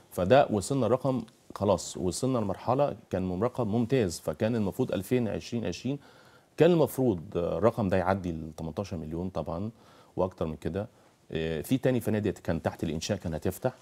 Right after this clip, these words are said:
آه، جت في نص اتنين بدأت جائحة كورونا، بدأ العالم يعمل ستوب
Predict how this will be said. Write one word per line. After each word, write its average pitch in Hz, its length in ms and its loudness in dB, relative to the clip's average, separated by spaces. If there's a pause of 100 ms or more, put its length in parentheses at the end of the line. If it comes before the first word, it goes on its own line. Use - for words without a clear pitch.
(440)
آه، 80 300 -6
جت 143 200 0 (260)
في - 140 -6
نص 123 220 -2
اتنين 104 340 0
بدأت 110 300 2
جائحة 101 240 -6
كورونا، 104 540 -2
بدأ 104 240 -2
العالم 87 380 -2
يعمل 87 260 -4
ستوب 127 260 -4